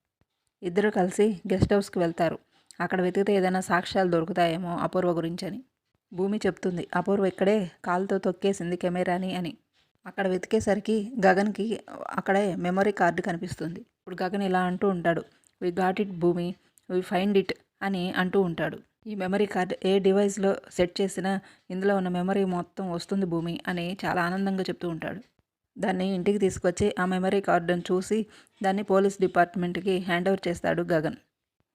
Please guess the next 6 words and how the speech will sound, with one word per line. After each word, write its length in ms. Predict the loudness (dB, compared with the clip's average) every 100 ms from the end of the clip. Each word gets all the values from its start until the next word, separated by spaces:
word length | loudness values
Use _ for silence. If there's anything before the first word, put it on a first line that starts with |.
| _
అప్పుడు 240 | -8 -6 0
పోలీసులు 640 | 4 4 2 0 -2 0
అపూర్వని 380 | 0 0 0 0
అరెస్ట్ 360 | 0 0 0 -4
చేయడానికి 520 | -2 -2 -2 -2 2
వెళ్తారు. 420 | 2 2 0 0